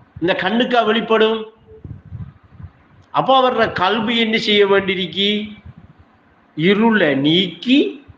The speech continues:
ஒளியை ஏத்தி ஆழ்மனதில இருக்கிற அந்த ஜோதியை எடுக்க வேண்டியிருக்கு. அது இறை தோற்றம், அது அந்த இருப்பிலேயே இருக்கு. இப்ப அது, அதை நீங்க இருக்கிற அந்த இருப்பு நிலையிலேயே உங்களோட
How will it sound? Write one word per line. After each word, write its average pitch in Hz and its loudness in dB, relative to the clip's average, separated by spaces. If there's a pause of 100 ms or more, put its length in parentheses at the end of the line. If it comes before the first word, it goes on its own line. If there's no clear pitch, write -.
(420)
ஒளியை 208 2 (140)
ஏத்தி 240 -2 (280)
ஆழ்மனதில 220 0 (200)
இருக்கிற 185 -2 (160)
அந்த 156 -2
ஜோதியை 247 2
எடுக்க 294 0
வேண்டியிருக்கு. 277 0 (640)
அது 208 0
இறை 269 4 (140)
தோற்றம், 302 2
அது 120 -4 (1500)
அந்த 208 0
இருப்பிலேயே 294 2 (120)
இருக்கு. 320 2
இப்ப 165 0
அது, - -6 (1080)
அதை 214 0
நீங்க 269 2
இருக்கிற 262 2
அந்த 247 0
இருப்பு 233 0
நிலையிலேயே 247 2
உங்களோட 269 2